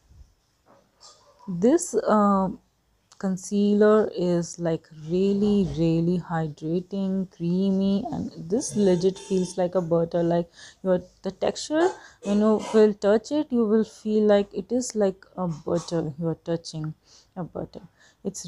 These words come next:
really, really creamy. So I will recommend this to only dry skin people. I don't know, uh, how this will look on oily skin.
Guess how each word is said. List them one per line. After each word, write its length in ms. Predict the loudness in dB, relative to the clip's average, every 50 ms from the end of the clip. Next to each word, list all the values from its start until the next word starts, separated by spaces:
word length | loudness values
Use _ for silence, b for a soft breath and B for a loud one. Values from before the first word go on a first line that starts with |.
| -4 0
really, 580 | 2 4 4 6 6 6 6 6 6 4 4
really 380 | 4 4 2 2 4 2 0 -2
creamy. 680 | -4 -4 -4 0 0 2 2 2 2 4 4 4 4 2
So 720 | -2 -6 -4 0 2 2 4 4 4 4 4 4 4 2 0 B B B B B B B B -2
I 160 | 2 4 4
will 380 | 4 6 6 6 6 6 6 4
recommend 520 | 2 0 0 0 0 2 2 2 2 2
this 200 | 0 0 -2 -4 -6
to 220 | -4 -4 -2 -2
only 240 | -2 -2 -2 -2 -2
dry 320 | -2 -2 0 0 2 0 0
skin 360 | -4 -8 -10 -6 -6 -6 -4
people. 340 | -4 -4 -6 -4 -4 -4 -4
I 140 | -4 -4
don't 220 | -2 -2 -2 -2 -2
know, 220 | -2 -4 -6 -8 B B B B B B B _ -8
uh, 280 | -4 -2 0 0 0
how 320 | 0 2 2 2 2 2 0 0
this 220 | -2 -2 -2 0
will 140 | 0 0 2
look 220 | 2 2 0 0 -2
on 280 | -4 -2 -2 -2 -2
oily 520 | -4 -4 -2 0 0 2 2 4 4 4 2
skin. 540 | 0 -4 -10 -4 -2 0 0 0 -2 -6